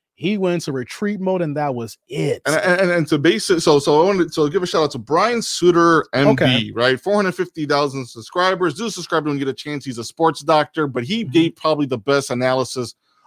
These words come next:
Speaker 2: on break, on the breakdown of that injury and stuff. So, so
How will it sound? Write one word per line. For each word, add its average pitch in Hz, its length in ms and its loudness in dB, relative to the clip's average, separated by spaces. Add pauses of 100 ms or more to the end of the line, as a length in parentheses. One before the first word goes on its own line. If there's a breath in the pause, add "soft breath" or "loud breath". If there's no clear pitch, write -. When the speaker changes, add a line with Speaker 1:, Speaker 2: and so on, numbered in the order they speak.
(140)
Speaker 2:
on 123 200 2
break, 131 240 2
on 135 80 0
the 120 60 -2
breakdown 127 380 0
of 117 80 0
that 117 180 0
injury 139 360 0
and 139 100 -4
stuff. 147 260 0
So, 131 320 2 (640 soft breath)
so 151 300 4